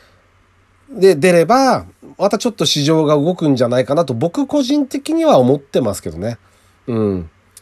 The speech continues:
まあ、なかなかそうはいかないですけども、世の中。<laughs> 安全装置とかも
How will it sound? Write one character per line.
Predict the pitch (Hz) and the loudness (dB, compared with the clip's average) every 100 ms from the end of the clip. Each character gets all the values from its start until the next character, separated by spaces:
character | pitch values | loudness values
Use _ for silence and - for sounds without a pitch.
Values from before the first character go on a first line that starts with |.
| _ _ - | _ _ -2
ま | |
あ、 | 180 | 0
な | 180 | 2
か | 247 | 2
な | 254 | 2
か | 233 | 0
そ | 294 | 0
う | 311 | 0
は | 156 90 | 0 -2
い | - | -6
か | 151 | -2
な | 175 220 | 2 2
い | |
で | 135 | 0
す | - | -6
け | 90 | -8
ど | 92 | 0
も、 | 143 147 92 | 2 2 0
世 | - 117 | -4 -4
の | 117 | -2
中。 | 101 143 | -2 -4
<laughs> | - - _ - - | -6 -18 _ -20 -4
安 | 160 175 | 2 4
全 | 180 190 | 4 4
装 | 214 | 4
置 | 214 | 2
と | - | 0
か | 143 | 0
も | 113 110 | 0 -2